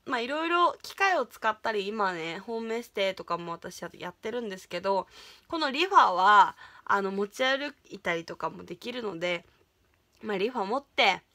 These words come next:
あの、いろんなとここうやってロケッチしながら、こうやって、あ、これだと下に下がっちゃうから、上に上げなきゃいけないからね。こうだ。こう、こう、こう。こうですね、きっと。あ、これめっちゃいいじゃん。おー、気持ちいい。気持ちいいですよ、気持ちいい。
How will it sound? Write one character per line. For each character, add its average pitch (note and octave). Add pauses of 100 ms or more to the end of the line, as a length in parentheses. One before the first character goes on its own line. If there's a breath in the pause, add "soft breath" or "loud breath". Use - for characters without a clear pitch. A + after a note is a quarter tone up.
(140)
あ F#3+
の、 F3
い F3+
ろ F3+
ん F#3
な F#3
と G#3+
こ B3
こ G#3+
う G3+
や G3
っ -
て G3
ロ G3+
ケ A#3
ッ -
チ A3+
し G3
な G3+
が A3+
ら、 G3
こ F#3
う F#3
や F#3
っ F3+
て、 -
あ、 F3
こ -
れ D4+
だ E4
と D4+
下 C4
に A3+
下 A#3
が A3+
っ A3
ち G3
ゃ E3+
う D3
か D#3+
ら、 D#3+ (320 loud breath)
上 D4
に D4+
上 C4
げ B3+
な B3+
き F3+
ゃ -
い D3+
け C#3+
な D3+
い -
か -
ら -
ね。 B3+ (160)
こ C#4
う -
だ。 - (200)
こ B3
う、 G#3
こ G3+
う、 F3
こ -
う。 - (800)
こ C#4
う A3
で F3+
す -
ね、 F#3+
き -
っ -
と。 - (1120)
あ、 A3+
こ -
れ D4+
め C4+
っ -
ち -
ゃ D#4
い D4+
い B3
じ A3
ゃ G3
ん。 G3
お D4+
ー、 C#4+
気 -
持 C4+
ち -
い C#4+
い。 - (520 loud breath)
気 -
持 C#4
ち D#4+
い -
い -
で B3
す G#3+
よ、 F#3+
気 -
持 A3+
ち A#3
い -
い。 -